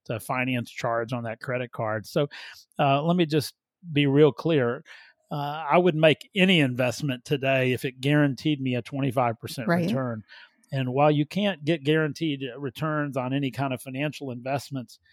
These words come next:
Speaker 1: you can get a guaranteed return on paying your debt off, because you know what the interest rate is.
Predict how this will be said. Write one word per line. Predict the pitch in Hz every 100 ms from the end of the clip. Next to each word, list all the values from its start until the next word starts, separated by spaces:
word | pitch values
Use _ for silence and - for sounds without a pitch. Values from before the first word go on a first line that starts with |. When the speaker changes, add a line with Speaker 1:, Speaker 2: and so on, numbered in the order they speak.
| _ _ _ -
Speaker 1:
you | 156
can | 156 170 170 156
get | 139
a |
guaranteed | 123 147 143 135 151 139
return | 131 120 147 135 123
on | 107
paying | 117 139 131
your | 123 104
debt | 110 110 101
off, | 101 110 - _ _ _
because | 135 135 123
you | 147 185
know | 180
what | 175 151
the | 151
interest | 170 180 156
rate | 180 170
is. | 170 175 170 -